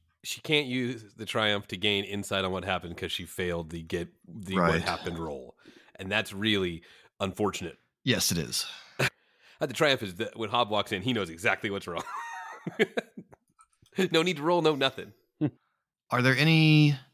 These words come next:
Speaker 1: Milo
Speaker 2: like,
Speaker 1: told me about the smoke. <laughs>
Speaker 2: are there any external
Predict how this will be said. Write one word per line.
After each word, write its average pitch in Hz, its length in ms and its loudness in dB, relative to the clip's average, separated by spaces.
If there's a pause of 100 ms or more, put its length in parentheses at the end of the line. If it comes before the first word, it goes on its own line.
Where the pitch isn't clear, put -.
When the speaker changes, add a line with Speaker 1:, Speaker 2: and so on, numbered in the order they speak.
(100)
Speaker 1:
Milo 147 240 4
Speaker 2:
like, 214 120 4
Speaker 1:
told 170 100 6
me 143 80 0
about 120 200 0
the 123 80 -2
smoke. 123 460 0 (500)
<laughs> - 500 -20
Speaker 2:
are 107 120 2
there 127 100 4
any 143 200 4
external 180 1600 0